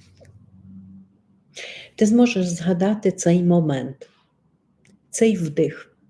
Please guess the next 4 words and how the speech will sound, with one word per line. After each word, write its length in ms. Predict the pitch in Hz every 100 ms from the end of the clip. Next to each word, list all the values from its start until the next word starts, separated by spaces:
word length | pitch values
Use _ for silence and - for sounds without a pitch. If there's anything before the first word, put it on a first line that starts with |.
| _ _ _ _ _ _
цей 320 | 180 156 151
аромат. 680 | 165 160 151 143 143 - - _ _ _ _ _ _ _ _ _ _ _ _ - - - _ _ _ _ _
Це 140 | - 170
тепло, 560 | 170 147 - 131 120